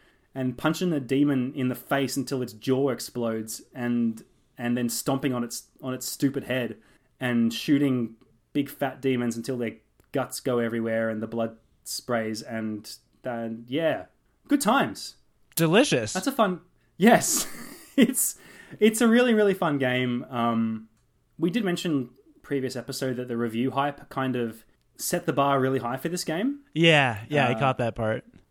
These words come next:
Speaker 1: Yeah, and, like, having,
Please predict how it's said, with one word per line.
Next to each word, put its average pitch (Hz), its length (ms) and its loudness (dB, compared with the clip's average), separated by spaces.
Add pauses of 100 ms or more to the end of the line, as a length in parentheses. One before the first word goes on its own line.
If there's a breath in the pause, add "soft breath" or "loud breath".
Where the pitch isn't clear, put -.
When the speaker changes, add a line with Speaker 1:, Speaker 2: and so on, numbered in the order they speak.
(160)
Speaker 1:
Yeah, 143 520 4
and, 170 360 4 (200)
like, 175 360 2 (760)
having, 196 720 2